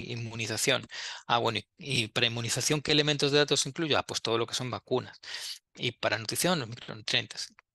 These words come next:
¿Con qué periodicidad lo voy a hacer? También yo ahí digo, "Ah, yo quiero que estos datos se capturen semanalmente, quincenalmente, mensualmente". Así me dedico a hacer eso. Y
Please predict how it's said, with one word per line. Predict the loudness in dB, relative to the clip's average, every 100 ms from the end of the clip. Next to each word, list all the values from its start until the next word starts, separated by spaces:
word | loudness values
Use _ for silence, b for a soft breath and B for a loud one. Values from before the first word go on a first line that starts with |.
| _
¿Con | -6 -2
qué | 0 2
periodicidad | 4 4 4 4 4 2
lo | 0
voy | 0 0
a |
hacer? | 0 0
También | -2 0 -2
yo | 0
ahí | -2
digo, | 0 -2 -2
"Ah, | 0 0
yo | 0 -4
quiero | -4 -2
que | -2
estos | -4
datos | -4 -2 0
se | 0
capturen | -4 -10 -12 -2 0 2
semanalmente, | 0 0 -4 -4 -2 -2 -2 -8
quincenalmente, | -6 -4 -4 -2 -4 -4 -4 -4
mensualmente". | -6 -2 0 -2 -4 -8 -8 -16 B B B B -2
Así | 2 2 0 -10 _
me | -10 -10
dedico | -10 -12 -10
a | -8
hacer | -6
eso. | -4 -6 -8 _ _ -20 B B B B B -20 _ _
Y | -2 -2